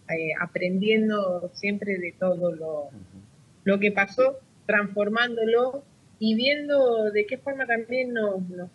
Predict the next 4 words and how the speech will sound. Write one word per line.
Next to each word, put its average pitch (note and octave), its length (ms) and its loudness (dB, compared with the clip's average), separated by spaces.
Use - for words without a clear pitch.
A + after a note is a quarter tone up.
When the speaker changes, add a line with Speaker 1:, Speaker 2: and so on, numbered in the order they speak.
Speaker 1:
vamos A3+ 320 0
mutando G3+ 560 2
con F3+ 180 0
eso E3+ 560 -2